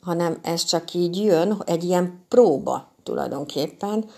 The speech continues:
hogy amit te a fejedbe veszel, azt mennyire szeretnéd megvalósítani, vagy mennyire tud bármi téged attól így eltéríteni.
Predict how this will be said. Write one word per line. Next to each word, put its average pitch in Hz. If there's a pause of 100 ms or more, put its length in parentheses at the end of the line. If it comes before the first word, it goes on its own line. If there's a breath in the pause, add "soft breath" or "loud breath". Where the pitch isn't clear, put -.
(220 loud breath)
hogy 165
amit 180
te 190
a -
fejedbe 165
veszel, 151
azt 160
mennyire 147
szeretnéd 151
megvalósítani, 143 (400 loud breath)
vagy 170
mennyire 151
tud 151
bármi 147
téged 127
attól -
így 147
eltéríteni. 131